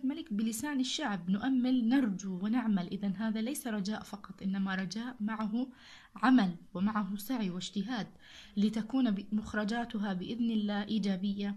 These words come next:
مخرجاتها نتائج العملية التنموية يرجو جلالة الملك أن تكون إيجابية. إذن الفكرة الأولى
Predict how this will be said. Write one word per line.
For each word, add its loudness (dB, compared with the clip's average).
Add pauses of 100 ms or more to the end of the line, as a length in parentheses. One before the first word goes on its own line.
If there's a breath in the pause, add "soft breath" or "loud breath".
مخرجاتها -2
نتائج -4
العملية -2
التنموية -2 (380 loud breath)
يرجو 2
جلالة 0
الملك 0
أن -4
تكون -4
إيجابية. -4 (960 loud breath)
إذن -2 (1040)
الفكرة 0
الأولى -2